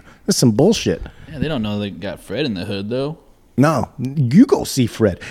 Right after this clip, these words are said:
Speaker 1: And that's what we would tell him. Uh, the paper route manager, "You go. I wanna see you go to this fucker's house at night,
Speaker 2: Yeah, you
Speaker 1: man.
Speaker 2: go get
Speaker 1: In the,
Speaker 2: paid in jars
Speaker 1: in
Speaker 2: of
Speaker 1: the,
Speaker 2: pee and
Speaker 1: in
Speaker 2: nickels.
Speaker 1: the dark. I wanna see how fucking terrified you are," because this guy was a real, real, uh, real,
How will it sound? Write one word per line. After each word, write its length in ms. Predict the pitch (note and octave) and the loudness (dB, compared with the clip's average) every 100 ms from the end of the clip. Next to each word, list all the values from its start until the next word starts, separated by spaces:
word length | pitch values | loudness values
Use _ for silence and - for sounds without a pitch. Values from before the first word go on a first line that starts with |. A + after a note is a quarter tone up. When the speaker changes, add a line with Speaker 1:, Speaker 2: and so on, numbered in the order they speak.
| - | 0
Speaker 1:
And 120 | D#3 | 2
that's 160 | G3 | 4
what 120 | A3 D#3 | 4 6
we 120 | D3 | 6
would 140 | C3 | 6
tell 240 | D#3+ A#3 F#2+ | 4 4 2
him. 100 | - - - _ _ _ - | -4 -14 -20 _ _ _ -4
Uh, 100 | C3 | 2
the 160 | B2+ | 4
paper 280 | - G3+ - | 4 2 4
route 200 | C3 F2+ | 2 0
manager, 400 | F#2+ F2+ E2 - - | -2 -2 -4 -8 -4
"You 240 | - G#3 C#4 | 6 8 8
go. 340 | A2 C3 - - _ - | 4 0 0 -14 _ 0
I 60 | |
wanna 100 | C#4+ | 2
see 160 | A3 G#3 | 4 6
you 160 | D3 C#3 | 8 8
go 240 | A#2+ A#2+ | 6 4
to 60 | G#2+ | 4
this 200 | G2+ G2 | 0 -2
fucker's 400 | - A2 A2+ - | -2 -2 -2 2
house 240 | G#2+ F#2+ | 2 2
at 120 | G2 | 0
night, 280 | F2 G#2 F2+ | 0 0 -2
Speaker 2:
Yeah, 80 | - | -4
you 40 | A2+ | -2
Speaker 1:
man. 60 | |
Speaker 2:
go 80 | D3 | -2
get 180 | A2 F2+ | -2 2
Speaker 1:
In 80 | C#3 | 4
the, 60 | A#2 | 4
Speaker 2:
paid 140 | G2+ | 0
in 100 | G2 | -4
jars 220 | F#2+ G2+ F3+ | -6 0 2
Speaker 1:
in 60 | |
Speaker 2:
of 60 | D3 | 2
Speaker 1:
the, 80 | A2 | 0
Speaker 2:
pee 280 | G#2 G#2+ | -4 -4
and 80 | G2 | 2
Speaker 1:
in 100 | C#3+ | 2
Speaker 2:
nickels. 280 | C#3+ G#2+ G2+ | 2 0 0
Speaker 1:
the 80 | D3 | 2
dark. 320 | B2 - - - | 2 -2 -16 -4
I 80 | C3 | 2
wanna 200 | C#3 B2 | 2 2
see 260 | - D3 | 2 4
how 160 | A#2+ G#2 | 4 2
fucking 540 | - - B2+ - G#2 F2 | -2 0 0 2 -2 0
terrified 680 | - C#3 A2+ - B2 A2 G2+ | 4 6 4 2 2 2 4
you 260 | B2 D#3+ | 6 8
are," 160 | A2 E2+ | 6 4
because 320 | E2 G#2 A#2 | 0 2 2
this 140 | A2 - | 0 0
guy 260 | B2 G2+ | 0 0
was 180 | F2+ E2+ | -2 -6
a 120 | E2 F#2+ | -10 -4
real, 340 | B2 B2+ F2+ - - - - - | 2 4 2 -4 -20 -20 -18 -8
real, 540 | A#2 B2+ D#3 C#3 A2+ | 0 4 6 6 4
uh, 240 | G#2 F#2+ F#2 | 2 0 -2
real, 340 | G#2+ C3+ A2 | 2 4 4